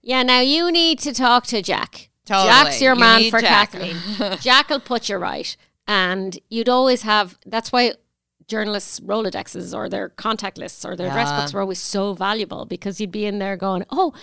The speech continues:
Speaker 1: Simon Cowell, okay, grand. Oh, yeah, Victoria Beckham, I'll call her. She'll put me right." You know, the, all of these numbers would be in there and you'd know who to talk to to get to Kathleen Hanna. And if you had somebody like this dude in your way,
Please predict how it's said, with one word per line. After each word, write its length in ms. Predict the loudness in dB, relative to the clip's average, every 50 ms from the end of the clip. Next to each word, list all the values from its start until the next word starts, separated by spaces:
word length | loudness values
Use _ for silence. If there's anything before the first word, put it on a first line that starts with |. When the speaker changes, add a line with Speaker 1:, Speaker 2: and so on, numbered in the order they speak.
| -20 -20 -20 _
Speaker 1:
Simon 440 | -12 -10 -6 -4 -2 -2 -2 -2 -4
Cowell, 300 | -4 -4 -4 -4 -4 -6 _
okay, 340 | -8 -8 -8 -8 -8 -10 -10
grand. 420 | -8 -8 -8 -8 -6 -6 -8 -10 -10 -10
Oh, 120 | -8 -6 -6
yeah, 200 | -4 -2 -4 -4 -4 -8 -14 _
Victoria 400 | -10 -10 -8 -4 -4 -2 -2 -2
Beckham, 340 | -2 -4 -6 -6 -10 -10 -10 -10
I'll 80 | -12 -12
call 280 | -12 -12 -12 -12 -10
her. 280 | -10 -10 -12 -12 -12 -16 _
She'll 260 | -16 -10 -8 -6 -6 -6
put 220 | -8 -10 -12 -12
me 80 | -12 -12
right." 280 | -12 -12 -12 -14 -14 -14 -12
You 100 | -10 -8
know, 100 | -6 -6
the, 120 | -6 -6 -4
all 220 | 0 2 2 4 2
of 100 | 0 -2
these 200 | -2 -4 -4 -2
numbers 320 | -4 -2 -2 -2 -2 -2 -4
would 100 | -6 -4
be 200 | -4 -4 -2 0
in 200 | 0 0 0 0
there 360 | -2 -2 -4 -6 -6 -8 -8 _ _ _ _ _ -4
and 160 | 0 2 2
you'd 140 | 2 2 0
know 360 | 0 0 0 0 0 0 0
who 160 | -2 -2 -2 -2
to 100 | -2 -2
talk 300 | -2 0 0 0 0 -2
to 100 | -6 -6
to 120 | -6 -4
get 200 | -4 -4 -4 -4
to 80 | -6 -6
Kathleen 400 | -4 -4 -4 -4 -4 -6 -6 -6
Hanna. 260 | -4 -6 -6 -6 -6
And 160 | -6 -6 -8
if 120 | -6 -6 -6
you 60 | -6
had 220 | -4 -4 -4 -4 -4
somebody 480 | -4 -4 -4 -4 -4 -4 -4 -4 -6 _ _ _ _ -14
like 180 | -12 -12 -10 -12 -12
this 180 | -14 -14 -12 -8
dude 440 | -6 -4 -4 -4 -6 -8 -12 -14 -18 _ _ _ _ _
in 200 | -8 -8 -6 -6
your 140 | -6 -6 -6
way, 420 | -4 -4 -4 -4 -4 -4 -6 -8